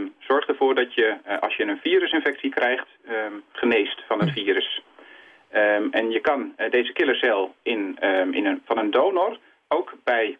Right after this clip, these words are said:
Speaker 1: patiënten gebruiken, omdat, eh, er dan een speciaal mechanisme gaat ontstaan... waardoor de killercel in die patiënt niet geremd wordt, eh, maar wel geactiveerd wordt, met name door kankercellen.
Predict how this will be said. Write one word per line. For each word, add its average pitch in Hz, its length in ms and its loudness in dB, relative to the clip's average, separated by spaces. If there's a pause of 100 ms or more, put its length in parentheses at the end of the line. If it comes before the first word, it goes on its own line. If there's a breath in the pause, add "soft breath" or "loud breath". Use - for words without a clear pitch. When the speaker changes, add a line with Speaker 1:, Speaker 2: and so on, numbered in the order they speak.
Speaker 1:
patiënten 180 560 0
gebruiken, 156 680 0 (220 soft breath)
omdat, 117 440 0
eh, 107 300 0
er 113 60 2
dan 104 140 2
een 104 100 -2
speciaal 123 680 0
mechanisme 123 540 -2
gaat 143 200 0
ontstaan... 139 460 0
waardoor 113 260 2
de 131 80 -4
killercel 113 680 2
in 160 140 0
die 120 120 0
patiënt - 460 0
niet 117 200 2
geremd 117 420 2
wordt, 180 340 0 (540 loud breath)
eh, 110 220 -2
maar 107 200 0
wel 165 160 2
geactiveerd 131 680 -2
wordt, 139 200 0
met 117 160 -6
name 135 260 2
door 98 160 -2
kankercellen. 160 680 0